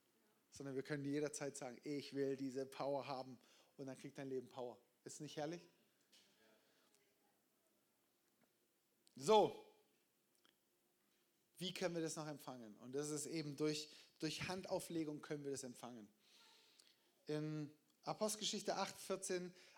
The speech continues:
"Als nun die Apostel in Jerusalem hörten, dass die Leute in Samarien die Botschaft Gottes angenommen hatten, schickten sie Petrus und Johannes zu ihnen. Nach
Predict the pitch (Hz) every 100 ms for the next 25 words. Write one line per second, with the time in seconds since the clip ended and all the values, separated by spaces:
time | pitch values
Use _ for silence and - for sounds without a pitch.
0 | - 226 269 269 240 226 208 226 220 -
1 | 220 220 247 - _ 175 170 160 196 185
2 | 180 160 139 165 185 220 247 - - -
3 | _ _ 151 - 156 190 240 240 208 196
4 | 180 170 175 190 170 151 208 214 208 -
5 | 190 180 - - 247 285 214 170 151 135
6 | 139 220 269 - _ _ _ - - -
7 | - - - - 269 - 247 226 214 240
8 | 226 214 202 180 165 165 156 - 135 110
9 | 98 - - _ _ _ _ _ _ _
10 | _ - 180